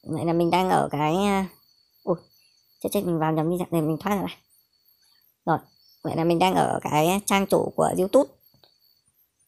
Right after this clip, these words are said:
À, dành cho máy tính để bàn cả trên trang web YouTube và cả trên trình duyệt của mình này. Cả trên trình duyệt YouTube ạ. Nó sẽ có cái giao diện như này. Nghe thì nó có vẻ hơi phức tạp tí, nhưng mà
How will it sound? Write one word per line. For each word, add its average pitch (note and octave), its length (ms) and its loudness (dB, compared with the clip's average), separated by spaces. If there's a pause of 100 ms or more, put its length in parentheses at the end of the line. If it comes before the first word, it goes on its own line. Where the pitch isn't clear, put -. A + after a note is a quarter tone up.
(180)
À, D3+ 540 -2 (1120)
dành D#3+ 180 2
cho F3 100 2
máy E3+ 120 2
tính - 140 -2
để E3+ 100 2
bàn D3+ 260 4
cả C3 180 0
trên F3+ 180 0
trang F3 160 0
web F#3 300 0
YouTube A3+ 380 0
và D3+ 60 0
cả F3 200 -6
trên F3 180 2
trình D#3+ 120 -4
duyệt D#3 180 0
của C3+ 320 -4
mình D#3 160 -2
này. F3 100 -6 (640)
Cả - 120 -12
trên E3+ 100 -2
trình D#3+ 120 0
duyệt D3+ 140 0
YouTube G3+ 180 -2
ạ. G#3 80 -16 (1080)
Nó E3+ 100 -4
sẽ G3 120 -2
có F#3+ 60 0
cái F#3+ 100 0
giao G3 140 2
diện F#3+ 100 -2
như F#3 100 0
này. F#3 160 -4 (1000)
Nghe F#3 180 -2
thì F3 100 -2
nó E3+ 260 -2
có G#3 60 -2
vẻ F#3 120 -2
hơi F#3 120 2
phức - 140 -8
tạp D3 180 -2
tí, F3+ 220 2
nhưng G#3+ 100 2
mà E3+ 160 0